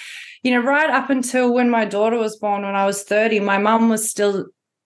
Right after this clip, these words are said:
saying, "Are you sure you don't want to get her baptized in the religion?" She was saying it with love, and I could understand why from her belief system that was deeply important. But we were able to have a conversation around why I wasn't doing that and,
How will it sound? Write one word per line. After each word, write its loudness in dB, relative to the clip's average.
saying, 0
"Are 0
you 0
sure -2
you 2
don't 0
want -2
to -4
get -2
her -2
baptized -2
in -8
the -4
religion?" 0
She -2
was 0
saying 2
it -2
with 0
love, 0
and -4
I 0
could -6
understand 0
why 4
from -4
her 0
belief 2
system -4
that 0
was -2
deeply 0
important. -2
But 2
we 2
were 4
able 2
to -8
have 0
a -4
conversation -2
around 2
why 2
I 2
wasn't -2
doing 0
that 0
and, -4